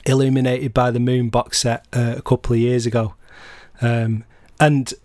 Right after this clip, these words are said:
you know, again, a little bit like the Congos record, really. I didn't kind of hear that and then go,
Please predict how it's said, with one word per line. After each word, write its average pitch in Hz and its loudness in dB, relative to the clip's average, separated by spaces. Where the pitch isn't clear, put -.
you 165 4
know, 139 2
again, 185 0
a 180 2
little 202 2
bit 185 -2
like 143 0
the 131 -4
Congos 160 0
record, 123 0
really. 120 -2
I 139 0
didn't 175 0
kind 151 2
of - -2
hear 160 2
that 127 0
and 123 0
then 123 0
go, 117 -2